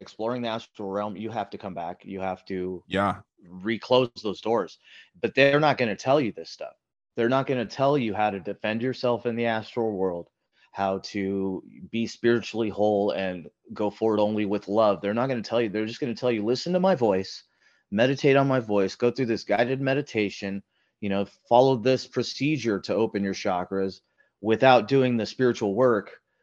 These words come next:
Speaker 1: where, you know what I mean, the pondering, the, the coming to get your know yourself, the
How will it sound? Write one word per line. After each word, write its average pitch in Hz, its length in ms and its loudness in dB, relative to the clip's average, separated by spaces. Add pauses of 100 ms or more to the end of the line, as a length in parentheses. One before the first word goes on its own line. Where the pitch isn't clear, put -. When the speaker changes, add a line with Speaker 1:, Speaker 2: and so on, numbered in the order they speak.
(140)
Speaker 1:
where, 104 260 2
you 104 360 -4
know 110 100 2
what 107 100 2
I 104 40 2
mean, 104 380 -2
the 101 100 -4
pondering, 92 880 -2
the, 90 360 -2 (120)
the 104 100 -6
coming 117 280 -2
to 107 60 -2
get 110 260 2
your 110 80 -2
know 107 140 0
yourself, 95 540 -2 (220)
the 101 260 -6